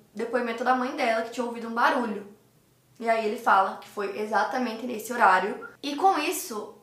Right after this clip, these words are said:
ele elimina os dois meninos Skakel como suspeitos, porque nesse horário, às dez da noite, um tava na casa do primo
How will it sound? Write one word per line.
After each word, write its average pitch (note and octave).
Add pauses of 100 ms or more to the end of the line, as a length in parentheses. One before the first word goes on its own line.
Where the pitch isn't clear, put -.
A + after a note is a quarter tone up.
(120)
ele A3+
elimina B3+
os B3
dois A3+
meninos A#3+
Skakel A#3+
como A3
suspeitos, C#4
porque G#3+
nesse G#3+
horário, A3
às A3
dez G3
da G#3+
noite, G#3
um C4
tava -
na A3
casa G3+
do C4
primo B3+